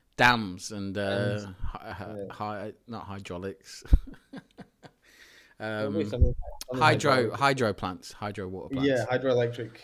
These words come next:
Speaker 1: Yeah.
Speaker 2: plants. Yeah.
Speaker 1: Um, because the power's cheap. So, so if now there's, um, a competition to find the cheapest power, well, now there's competition to find, to create the cheapest power to sell it to the Bitcoin miners.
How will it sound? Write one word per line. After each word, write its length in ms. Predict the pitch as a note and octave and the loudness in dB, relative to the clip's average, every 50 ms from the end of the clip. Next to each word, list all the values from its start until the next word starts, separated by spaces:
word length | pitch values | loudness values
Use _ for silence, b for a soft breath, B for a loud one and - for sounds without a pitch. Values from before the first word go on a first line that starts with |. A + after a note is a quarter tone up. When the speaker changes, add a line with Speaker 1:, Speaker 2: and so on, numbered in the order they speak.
| - - _ | -20 -20 _
Speaker 1:
Yeah. 280 | - G#2+ G#2+ F#2+ E2+ - | -8 -6 -4 -4 -4 -4
Speaker 2:
plants. 360 | C3 A#2+ A2 A2+ - - - - - | -4 -6 -6 -8 -10 -14 -16 -14 -8
Yeah. 340 | - A2 G#2+ G#2+ G#2+ G#2 G#2 | -6 -4 -4 -2 -2 -2 -4
Speaker 1:
Um, 140 | G2+ G2+ G2 | -4 -6 -6
because 300 | A2+ A#2 - C#3+ C3+ A#2+ | -8 -4 -2 -2 -2 0
the 80 | B2 | -2
power's 360 | G#2 B2 C3+ C#3 B2 G#2+ - | 0 2 2 2 2 0 -2
cheap. 280 | - - A2 F#2 - - | -6 -8 -8 -8 -10 -8
So, 280 | - - A#2+ A#2 A2+ A#2 B B B B B B B B B B - | -6 -2 0 0 0 -2 B B B B B B B B B B -6
so 240 | - - D#3 D#3 D#3 | -2 0 2 0 0
if 300 | - F#3 F#3+ F3+ - - | -2 -4 -6 -6 -6 -8
now 280 | A#3 F#3 F3 F3 F3 E3 | -4 -2 -2 0 0 0
there's, 340 | D#3 D#3+ D#3 D3+ C#3+ B2+ - | 0 2 2 2 0 -2 -4
um, 440 | C#3 C#3+ C3 C3 B2 A#2+ A#2+ A2+ A2 - - - - | -4 -4 -4 -4 -4 -6 -8 -4 8 8 8 8 8
a 40 | B2 - | 2 -2
competition 580 | - C#3+ C3+ - - - C#3 B2+ - C3 A2 | -2 -2 -2 -2 -4 -4 -4 -4 -4 -6 -8
to 80 | G#2+ - | -8 -6
find 220 | - B2 A#2 A2+ | -6 -4 -4 -4
the 60 | G#2 G2 | -4 -4
cheapest 340 | - A#2+ G#2+ - G2 - - | -4 -6 -6 -6 -8 -6 -2
power, 440 | C3+ B2+ A#2+ A2 F#2+ F2 E2+ - - - | 0 0 0 -2 -4 -6 -10 -12 -14 -12
well, 220 | A#2+ A2 A2+ A#2 | -10 -8 -6 -2
now 240 | A#2+ B2+ C3+ C#3 C3 | 0 0 0 0 0
there's 180 | C3 B2+ A2 | 0 -2 -2
competition 680 | - - B2+ A2 G#2 - - C#3 B2 - A2+ G2+ G2 G2 - | -4 -6 -6 -6 -6 -4 -4 -4 -4 -4 -8 -8 -10 -10 -10
to 80 | - G#2+ | -12 -12
find, 680 | - - B2+ B2 A#2 A#2 A2+ A2 G#2+ G#2+ G2+ - - C3 - - - - _ _ | -10 -8 -6 -6 -6 -6 -6 -6 -8 -8 -10 -12 -16 -20 -20 -20 -20 -20 _ _
to 140 | - B2+ A#2+ | -6 -6 -6
create 500 | B2 - C3 A#2+ A#2 B2 C3 B2+ G2+ F#2+ | -4 -2 -2 0 2 2 2 2 0 -2
the 80 | G#2 - | -8 -12
cheapest 380 | - - F#2+ - - F#2 - | -10 -12 -12 -12 -12 -14 -12
power 260 | - G2+ G2 G2 G2 G2 | -8 -8 -8 -6 -8 -8
to 120 | - G#2 | -8 -8
sell 240 | - - A#2+ G#2+ G#2 | -4 -2 -2 -2 -2
it 120 | G#2 - - | -4 -8 -12
to 80 | - | -14
the 80 | G#2 G2+ | -10 -6
Bitcoin 400 | G2 A2 F2 - - G2 F#2+ F2+ | -6 -6 -6 -6 -8 -8 -8 -8
miners. 500 | F2 E2+ E2 D#2 D2 C2 C2+ - - | -8 -10 -10 -12 -14 -16 -18 -20 -20